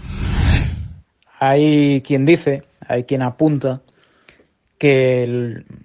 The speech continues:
los treinta y tantos son los nuevos veinte. Mm, se podrá estar más o menos de acuerdo. Hay casos que lo evidencian, otros que no. En el primer grupo hay gente como Jesús Navas, treinta y cuatro años, hay gente como Zlatan, treinta y nueve,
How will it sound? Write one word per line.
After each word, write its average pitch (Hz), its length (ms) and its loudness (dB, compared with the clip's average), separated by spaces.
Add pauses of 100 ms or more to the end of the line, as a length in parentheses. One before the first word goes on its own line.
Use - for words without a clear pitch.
(240)
los 135 340 -4
treinta 151 340 2
y 131 60 -2
tantos 156 460 2
son 139 160 0
los 139 160 -2
nuevos 123 520 -4
veinte. 156 380 -2 (640)
Mm, 107 320 -14
se 113 160 -10
podrá 113 240 -6
estar 117 220 -8
más 117 180 -10
o 120 40 -10
menos 120 220 -8
de 123 60 -2
acuerdo. 147 420 0 (640)
Hay 131 200 -4
casos 123 340 -2
que 131 100 -4
lo 123 80 -2
evidencian, 139 640 0
otros 127 280 -6
que 143 120 -2
no. 156 280 0 (580)
En 135 120 -6
el 131 160 0
primer 160 340 4
grupo 175 500 2
hay 139 120 -2
gente 143 280 -6
como 135 220 -6
Jesús 131 400 -8
Navas, 160 500 2
treinta 127 260 -6
y 120 40 -6
cuatro 127 320 -2
años, 139 440 -2
hay 123 80 -8
gente 127 260 -8
como 123 220 -8
Zlatan, 143 520 0
treinta 117 240 -6
y 120 60 -6
nueve, 131 380 -2